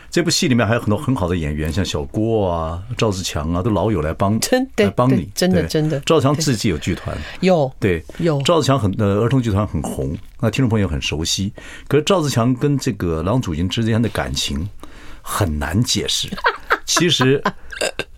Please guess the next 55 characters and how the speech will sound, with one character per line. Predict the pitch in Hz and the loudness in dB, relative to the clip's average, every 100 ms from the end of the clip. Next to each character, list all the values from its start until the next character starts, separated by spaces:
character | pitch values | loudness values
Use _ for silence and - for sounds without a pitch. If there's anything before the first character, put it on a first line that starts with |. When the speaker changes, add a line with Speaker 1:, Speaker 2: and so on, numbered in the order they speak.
| - | -4
Speaker 1:
其 | - - 190 | 0 2 2
实， | - 113 120 - - - - - - | 2 2 2 0 -10 -14 -10 -10 -2
啊， | 104 92 | -2 0
阿 | 131 | 2
郎 | 147 90 | 2 4
没 | 95 | 4
有 | 123 | 4
生 | 90 123 | 4 2
孩 | 110 73 78 | 0 -2 -2
子， | 85 80 - | -2 -6 -6
其 | - 185 | 0 2
实 | 139 | 2
生 | - 156 | 2 2
了， | 101 | 2
Speaker 2:
耶？ | |
Speaker 1:
生 | - 147 | 2 2
过 | 104 | 2
一 | 78 | 2
个 | 80 - | -2 0
赵 | - 120 | 0 2
自 | 98 | 0
强。 | - - - 587 - - - - - | -2 -2 2 2 4 4 2 2 4
Speaker 2:
<laughs> | 339 698 659 659 269 - - | 2 4 2 2 0 2 0
他， | - 277 - - - | 2 0 -2 -12 -4
他 | - | 0
是 | - | 4
我 | 226 | 4
收 | 180 - 233 | 4 4 6
养 | 254 196 160 | 6 4 2
的， | 202 - | 2 2
<laughs> | 233 | 2
不 | 220 | 4
是 | - | 4
我 | - 233 | 6 6
生 | - - 254 233 269 | 4 2 2 2 2
的。 | - 185 - 254 - 349 - 277 - 247 - | 2 0 -2 -2 0 -4 -2 -4 -2 -4 2
Speaker 1:
赵 | 190 | 4
自 | 165 | 4
强， | 160 165 - | 2 2 0
呃， | 123 110 | 0 2
很 | 139 | 2
小 | 165 95 | 2 2
时 | 92 | 2
候 | 110 | 2
有， | 95 92 | 2 -2
就 | 85 101 | -2 -2
是 | 107 | 0
跟 | 104 | 0
我 | 101 | 0
们 | 80 | 0
连 | 90 | 0
环 | 92 | 0
炮 | 104 90 | 0 -2
合 | - 76 | -2 -4
作， | - 76 | -4 -4